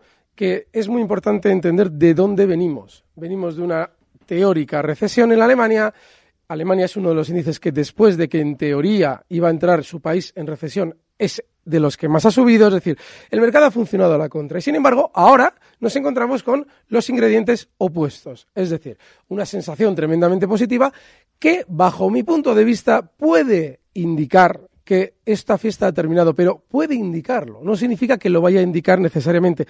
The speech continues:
En bolsa hay que tener mucho cuidado con tener un plan en la mesa e intentar actuar en base a él. No vaya a ser que no se produzcan los indicios o, o no se materialice esos indicios en una realidad y nosotros estemos cortos en contra de una subida del mercado.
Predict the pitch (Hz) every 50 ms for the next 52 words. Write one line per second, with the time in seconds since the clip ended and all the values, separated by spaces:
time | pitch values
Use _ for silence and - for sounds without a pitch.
0 | - - - - - - - 196 175 196 220 269 - - 269 208 233 180 220 214
1 | 196 185 190 233 285 285 - 277 233 190 208 208 208 214 220 202 190 185 175 156
2 | 185 185 196 208 - _ _ _ _ _ _ - 247 233 196 202 214 208 202 196
3 | 196 208 226 226 226 214 - 226 240 254 - _ _ 196 180 175 160 165 156 147
4 | 180 180 175 151 - - 185 190 190 180 170 165 170 160 - 226 262 277 220 180
5 | 185 190 196 196 196 - 226 220 - 208 180 185 175 214 165 180 196 233 185 -
6 | 185 165 156 165 - 233 269 233 233 202 220 247 226 - - - - - _ _
7 | - 202 202 190 - 180 180 208 208 - 240 208 - 170 175 185 185 175 170 175
8 | 170 165 170 233 247 - - 147 123 - _ - _ _ _ - 208 - 233 220
9 | - 233 208 208 226 233 185 190 170 151 - 180 160 196 214 220 247 247 254 247
10 | 247 262 254 220 214 208 185 220 214 208 190 185 185 214 214 208 170 - - 220
11 | 202 - - 233 214 - - 185 175 160 - 190 202 190 233 226 185 185 185 175
12 | 160 - 175 156 160 151 147 139 143 139 139 143 147 - 247 233 180 -